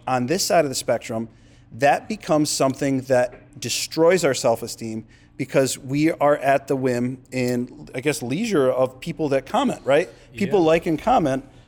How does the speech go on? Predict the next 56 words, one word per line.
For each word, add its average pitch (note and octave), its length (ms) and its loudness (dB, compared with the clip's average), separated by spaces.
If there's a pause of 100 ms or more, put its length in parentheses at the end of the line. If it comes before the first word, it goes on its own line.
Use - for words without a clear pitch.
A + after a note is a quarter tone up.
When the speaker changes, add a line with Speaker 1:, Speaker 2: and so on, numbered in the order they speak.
(140)
Speaker 1:
and D3+ 160 0
Speaker 2:
Mm-hmm. A2+ 80 -6
Speaker 1:
what, F3+ 340 0
you're E3 140 2
leaving F3+ 240 2
yourself E3 320 2
open F3+ 300 0
to G#2+ 160 -10
it. - 140 -20
Speaker 2:
Yeah, A2 260 -6
so, C#3 580 0
you D3+ 140 0
know, C#3 200 2
I'm A#2+ 100 -2
gonna C3+ 260 0
share B2 340 2
a G#2 60 2
super A#2+ 280 -4
personal A2+ 400 -4
story, G#2 640 -4
um, F2+ 720 -8 (140)
on G#2 180 0
Facebook G#2 380 -10
Live A2+ 440 -8
with A#2+ 180 -10
you. D3 340 -10
I A2+ 60 -8
don't A2+ 100 -4
think A2+ 60 -6
you G#2 60 -6
know G#2 60 -6
this G2 140 -10
part G#2+ 160 -6
of G#2+ 60 -10
my G2+ 80 -8
s-, G2 100 -10
maybe C#3 240 -4
you B2+ 40 -4
know G#2+ 180 -4
it. A2 40 -6
I A2+ 60 -8
don't G#2 160 -6
know G#2+ 80 -6
if G2 100 -10
you A2+ 80 -10
know G2+ 120 -8
it G2 60 -6
or F#2 60 -6
not. F#2 320 -8 (300)
Speaker 1:
Get C#3 100 -2
into E3 280 0
it. C3 180 0
I C#3 60 -2
like C#3+ 160 4
it. G2+ 40 0
Speaker 2:
Um, G#2 480 -4